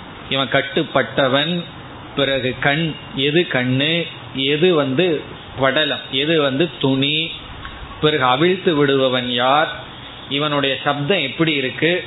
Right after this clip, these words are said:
நம்ம சொல்றதுதான், நம்ம என்ன சம்சார சப்தம் போடுறோமே அது போல சப்தங்கள். பிறகு யார் வந்து அவிழ்த்து விடுகிறார்கள், என்ன மார்க்கத்துக்கு போறான், இதெல்லாம் ஒப்பிட்டு சொல்லப்படுகின்றது.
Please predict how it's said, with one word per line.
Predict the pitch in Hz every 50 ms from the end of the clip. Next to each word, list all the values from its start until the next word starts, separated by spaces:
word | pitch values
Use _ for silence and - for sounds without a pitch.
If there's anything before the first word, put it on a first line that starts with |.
| -
நம்ம | 147 139 143 156
சொல்றதுதான், | 151 - 156 151 160 170 170 160 147 151 156 160 - - - - - - -
நம்ம | 135 135 139 143 139
என்ன | 139 147 160 170
சம்சார | 156 - 139 143 151 143 175 165 160 165 160 -
சப்தம் | 147 139 127 131 156 156 147 139
போடுறோமே | 139 143 139 151 147 139 135 120 107 - - - - - - - -
அது | 156 151 147 147
போல | 120 139 135 143 170 175
சப்தங்கள். | - - 127 127 127 123 139 131 131 127 127 135 135 147 156 156 - - - - - - - - - - - - - - -
பிறகு | 160 156 160 160 156 170 190 170
யார் | 139 127 127 143 160 185 185 175
வந்து | 160 147 139 135 135 170
அவிழ்த்து | 151 127 139 143 147 139 - 180 156
விடுகிறார்கள், | 135 123 131 131 120 131 131 127 123 123 123 123 135 139 147 156 160 - - - - - -
என்ன | 127 131 143 165 175 185 175
மார்க்கத்துக்கு | 151 135 123 131 143 170 185 170 165 170 147 - - 147 - - 160
போறான், | 147 120 135 127 127 127 131 127 123 123 120 123 - - - - - - -
இதெல்லாம் | 156 147 160 160 160 165 170 180 208 220 175
ஒப்பிட்டு | 139 135 - - - 196 196 190 - 220 233
சொல்லப்படுகின்றது. | - 160 131 123 127 160 196 - 143 131 135 135 127 131 131 135 139 127 120 113